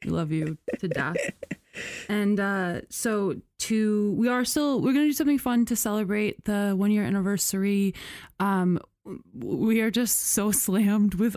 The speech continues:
Speaker 1: s-, like, real life stuff, especially you,
Speaker 2: <laughs>
Speaker 1: Mariah. Just
Speaker 2: Uh,
Speaker 1: slammed.
Speaker 2: uh, I
Speaker 1: Ugh.
Speaker 2: was, I was toying with the fact that this week's fact is gonna be that I hate the U S government because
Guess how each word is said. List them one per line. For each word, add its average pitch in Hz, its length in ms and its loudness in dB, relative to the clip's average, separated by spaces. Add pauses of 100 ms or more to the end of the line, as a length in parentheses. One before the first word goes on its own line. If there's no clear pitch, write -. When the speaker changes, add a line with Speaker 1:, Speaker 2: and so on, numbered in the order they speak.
Speaker 1:
s-, - 340 -2
like, 190 220 -2
real 196 180 2
life 190 220 0
stuff, 190 400 -2
especially 208 600 2
you, 185 80 4
Speaker 2:
<laughs> - 0 -
Speaker 1:
Mariah. 170 680 0 (600)
Just 208 200 2
Speaker 2:
Uh, 247 260 2
Speaker 1:
slammed. 180 840 4 (380)
Speaker 2:
uh, 165 320 -2 (260)
I 185 180 0
Speaker 1:
Ugh. 175 80 2
Speaker 2:
was, 175 200 0
I 180 140 0
was 180 120 -2
toying 175 320 -4
with 160 140 -4
the 160 80 -4
fact 143 380 -4
that - 160 -8
this - 560 -2
week's 156 320 -2
fact 147 440 -6
is 156 140 -4
gonna 147 200 -2
be 151 120 -2
that 147 180 -2
I 147 100 -2
hate 147 200 -4
the 151 80 -2
U 147 100 0
S 143 160 -4
government 143 600 -4
because 147 760 -2